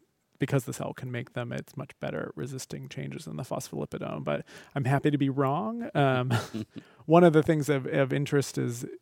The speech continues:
within the subcellular compartmentalization, po-, folks are looking at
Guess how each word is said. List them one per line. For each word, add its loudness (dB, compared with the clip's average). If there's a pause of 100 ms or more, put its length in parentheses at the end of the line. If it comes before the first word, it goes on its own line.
(120)
within -2
the 0
subcellular 0
compartmentalization, -2
po-, -4
folks 0
are -2
looking -4
at -2